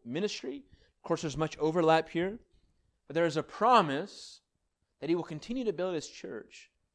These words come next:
and that any time we have the ability to call upon his name. And he says, "I will do it. What you ask, I will do it." And I don't know about you,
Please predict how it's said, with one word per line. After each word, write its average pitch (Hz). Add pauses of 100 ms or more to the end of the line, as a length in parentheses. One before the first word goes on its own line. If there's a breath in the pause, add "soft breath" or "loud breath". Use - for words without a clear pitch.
(140)
and 131
that 135
any 202
time 143 (520)
we 120
have 127
the 120
ability 117
to 101
call 151 (120)
upon 127
his 117
name. 98
And 101
he 107
says, 139
"I 135
will 131 (200)
do 160
it. - (680)
What 160
you 190
ask, 131
I 135 (200)
will 113 (100)
do 104
it." 92
And 107
I 143
don't 196
know 185
about 143
you, 156